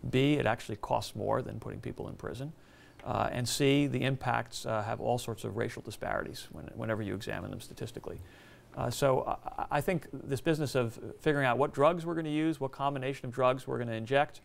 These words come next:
whether we ought to use a firing squad, whether we ought to use some other method,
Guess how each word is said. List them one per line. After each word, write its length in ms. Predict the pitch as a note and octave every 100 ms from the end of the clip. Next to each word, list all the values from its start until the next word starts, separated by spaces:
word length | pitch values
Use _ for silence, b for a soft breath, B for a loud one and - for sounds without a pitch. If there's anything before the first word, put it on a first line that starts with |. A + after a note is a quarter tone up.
| B B B -
whether 180 | C3 C3
we 80 |
ought 120 | C3 A#2+
to 60 |
use 120 | A#2
a 40 | A2
firing 360 | C#3 C#3+ D#3
squad, 420 | C3+ D#3 D3 D3+ D3
whether 200 | A#2+ B2
we 140 | A#2+ A#2
ought 140 | A#2+
to 60 | A#2
use 180 | B2 B2
some 140 | B2
other 180 | C#3 C3
method, 360 | A2+ - A2+